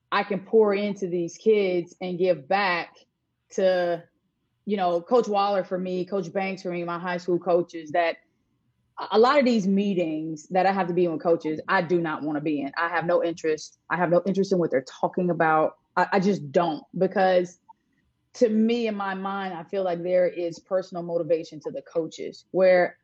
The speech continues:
I, I don't want anything out of this. I want my kids to get their just due.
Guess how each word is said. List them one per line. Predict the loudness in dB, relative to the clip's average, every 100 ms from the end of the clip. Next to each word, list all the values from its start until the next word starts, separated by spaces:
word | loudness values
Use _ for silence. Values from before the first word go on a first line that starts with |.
| _ _ _
I, | -2 0 0
I | -2
don't | -2 -2
want | -4 -4
anything | -2 -2 -2 -4 -4
out | -4 -4
of | -4
this. | -6 -6 -4
I | -2
want | 0 0 -2
my | -4
kids | -2 0 2 2 -2
to | -2
get | 0 2
their | 2 2
just | 0 -4 -4 2
due. | 2 2